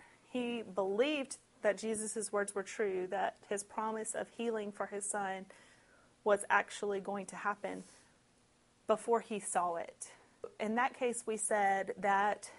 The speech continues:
seeing isn't believing, believing is seeing. And then we come to this section where Jesus performs a number of miracles. You know, he heals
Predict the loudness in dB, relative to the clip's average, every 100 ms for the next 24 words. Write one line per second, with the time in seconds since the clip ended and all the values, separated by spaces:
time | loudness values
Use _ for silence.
0 | -14 -10 -4 0 0 0 -2 -2 -4 -4
1 | -2 0 0 0 -4 -8 -10 -16 -14 -2
2 | 0 4 2 2 -2 -4 -8 -14 _ _
3 | -8 -6 -4 -4 -4 -10 -14 _ _ -20
4 | -20 -20 -18 -4 0 2 2 4 2 2
5 | 2 2 2 2 0 -2 0 2 4 4
6 | 4 2 0 -6 -20 -20 -10 -2 0 2
7 | 6 8 6 0 -2 -4 -6 -12 _ _
8 | -4 0 4 4 2 -4 0 2 4 4
9 | 6 6 8 6 2 0 -4 -4 -2 -2
10 | -2 -4 -6 -6 -4 -6 -2 2 4 4
11 | 2